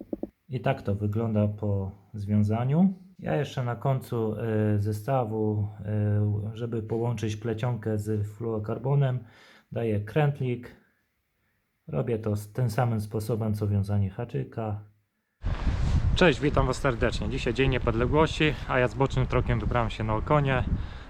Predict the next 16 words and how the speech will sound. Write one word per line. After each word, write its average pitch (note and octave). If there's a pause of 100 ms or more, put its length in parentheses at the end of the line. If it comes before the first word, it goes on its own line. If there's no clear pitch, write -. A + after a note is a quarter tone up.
A B2
więc C3+
co, A#2+
nie C3+
przedłużam, D3+ (100)
a C3+
więc B2+
Coco D#3+
Jumbo D3+ (580)
i E3
nad D3+
wodę D3
po F#3+
Okonie. G3 (2000)
Port G#2+
katedralny A#2+